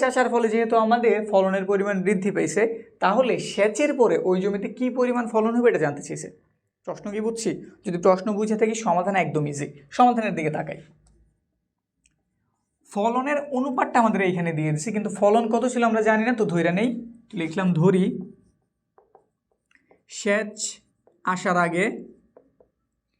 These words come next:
আসার আগে ফলন কতটুকু? ফোর দিয়ে দিছে, তার সাথে আমরা এক্স অ্যাড করে দিলাম। তারপরে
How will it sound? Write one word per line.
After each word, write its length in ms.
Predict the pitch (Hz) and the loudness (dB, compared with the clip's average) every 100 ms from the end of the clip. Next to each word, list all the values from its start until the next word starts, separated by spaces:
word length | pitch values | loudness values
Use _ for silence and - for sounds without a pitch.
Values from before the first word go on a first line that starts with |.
| _ _ - 175 | _ _ -12 -8
আসার 500 | 156 - 180 175 208 233 - - _ _ _ _ _ _ _ _ _ - 170 | -8 -2 2 2 0 -4 -10 -18 _ _ _ _ _ _ _ _ _ -8 -8
আগে 260 | 156 165 202 254 - - | -4 -2 -2 -2 -6 -2
ফলন 280 | 214 208 151 - - - _ _ - _ _ _ _ _ _ _ _ _ _ _ - | 0 0 -2 -6 -16 -20 _ _ -20 _ _ _ _ _ _ _ _ _ _ _ -14
কতটুকু? 440 | 190 226 233 254 302 302 - - | -10 -6 -4 -2 -2 -6 -16 -4
ফোর 140 | - 202 190 | 2 4 4
দিয়ে 120 | 220 | 2
দিছে, 160 | 226 247 | 2 2
তার 100 | 202 - | 0 2
সাথে 140 | 208 | 0
আমরা 120 | 226 233 180 | 2 2 0
এক্স 120 | 165 | 0
অ্যাড 120 | 165 151 | 0 0
করে 140 | 151 143 | -2 0
দিলাম। 180 | 147 - - - _ _ _ _ - | -2 -4 -10 -18 _ _ _ _ -8
তারপরে 360 | 208 202 220 | -6 -4 -2